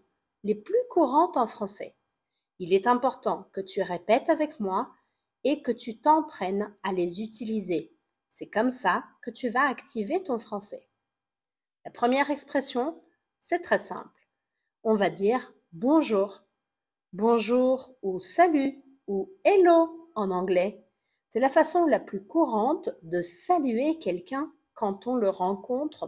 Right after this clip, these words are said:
pour la première fois dans la journée. Après, on va dire comment ça va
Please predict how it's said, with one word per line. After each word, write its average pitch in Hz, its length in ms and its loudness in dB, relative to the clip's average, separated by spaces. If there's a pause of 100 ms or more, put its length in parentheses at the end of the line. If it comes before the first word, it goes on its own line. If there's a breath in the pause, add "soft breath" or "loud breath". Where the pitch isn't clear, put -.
(100)
pour 170 160 -14
la 160 180 -10
première 226 500 -4
fois 196 380 -6 (400 soft breath)
dans 190 160 -4
la 202 160 0
journée. 175 420 -10 (1080)
Après, 277 440 0 (280)
on 233 120 2
va 208 140 4
dire 269 260 2 (360)
comment 339 280 2
ça 254 200 2
va 185 280 0